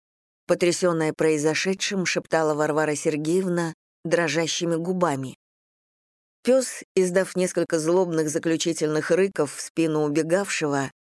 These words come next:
принялся обнюхивать место, на котором тот только что стоял. «Пойдем-ка мы отсюда, да побыстрее»,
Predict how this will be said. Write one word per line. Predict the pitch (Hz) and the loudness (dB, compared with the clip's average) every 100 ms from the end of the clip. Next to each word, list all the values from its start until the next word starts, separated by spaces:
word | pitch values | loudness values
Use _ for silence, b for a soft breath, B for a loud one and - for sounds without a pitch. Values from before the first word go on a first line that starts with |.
| _ _ | _ _
принялся | 196 202 202 196 208 | -2 0 0 0 0
обнюхивать | 196 185 190 190 170 170 | 0 2 0 0 0 0
место, | 185 214 208 160 | 0 -2 0 -2
на | 151 | 0
котором | 156 151 165 160 | 0 2 2 2
тот | 147 160 - | 0 -2 0
только | 180 165 160 | -2 0 -2
что | - 160 | -4 -6
стоял. | - 175 170 143 131 - _ _ _ _ _ _ _ _ _ _ | -4 -2 0 0 -4 -8 _ _ _ _ _ _ _ _ _ _
«Пойдем-ка | 208 196 175 247 285 - 170 | 0 2 4 2 2 -2 0
мы | 156 156 | 0 0
отсюда, | 147 - 165 147 151 | -2 -2 0 2 2
да | 160 175 | 2 0
побыстрее», | - 175 180 - 165 160 143 135 | 0 0 -2 -4 -2 0 0 -2